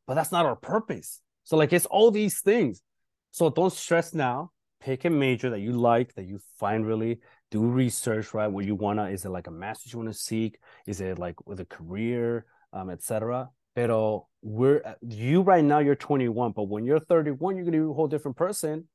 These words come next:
You want new things. You're gonna be, you're gonna wanna do something different maybe, and that's okay. So for me, right, when I started this page,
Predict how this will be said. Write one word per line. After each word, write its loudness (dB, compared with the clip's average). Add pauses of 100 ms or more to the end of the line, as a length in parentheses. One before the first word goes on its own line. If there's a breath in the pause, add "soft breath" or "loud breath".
(240)
You -2
want 4
new 6
things. 0
You're -6
gonna -2
be, 0
you're -2
gonna -2
wanna 0
do -4
something -4
different 0
maybe, -4 (100)
and -8
that's 0
okay. 0 (420 soft breath)
So -4
for -4
me, 2
right, 2
when -4
I -6
started -4
this -6
page, -6